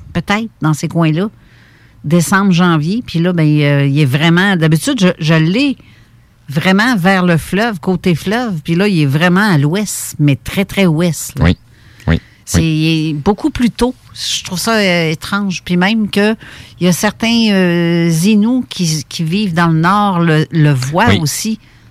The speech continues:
Speaker 1: Puis l'on, tu sais, il
Speaker 2: C'est, ben, au, au niveau des Autochtones, euh, surtout, euh,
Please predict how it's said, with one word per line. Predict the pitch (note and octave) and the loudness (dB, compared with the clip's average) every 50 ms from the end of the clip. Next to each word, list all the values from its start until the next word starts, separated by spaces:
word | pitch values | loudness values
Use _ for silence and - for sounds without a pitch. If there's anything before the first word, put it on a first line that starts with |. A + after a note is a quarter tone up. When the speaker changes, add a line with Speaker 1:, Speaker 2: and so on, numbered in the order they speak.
| _ _ - | _ _ -12
Speaker 1:
Puis | - - D#3+ D#3 | -6 -2 -2 0
l'on, | D#3 D#3+ E3 E3 E3 D#3+ D3 A2+ | 2 2 2 2 2 0 -2 -2
tu | F2 - - | -6 -10 -8
sais, | - A3+ | -6 -4
il | A3+ F#3 C#3 C3 | -4 -2 -2 0
Speaker 2:
C'est, | C3+ C3+ C3 B2+ - G2+ G2+ - - - | 0 -2 0 0 0 0 0 0 -4 -4
ben, | A2 G#2 A2+ A2 G2+ - - | 0 0 2 2 0 -2 -2
au, | - F#2+ G2 - | 0 0 0 0
au | - F#2+ G2 | 0 0 2
niveau | G2+ G2+ F#2+ A2+ | 2 2 2 0
des | A2+ A2 G2 E2+ F#2+ | 0 0 0 0 0
Autochtones, | F2 - E2+ D#2+ - - - G2+ G#2+ A2 G#2+ G2+ F2+ D#2 | 0 0 -2 -4 -2 0 0 2 2 2 0 -2 -2 -2
euh, | D2+ D2+ | -2 -2
surtout, | - - - - _ - F#2+ F#2+ F#2+ G2 G2 F#2+ | -4 -6 -10 -12 _ -6 -4 -4 -2 -2 -2 -2
euh, | E2+ D#2+ D2+ D2 D#2 D2 C#2 | -2 -2 -4 -4 -4 -6 -6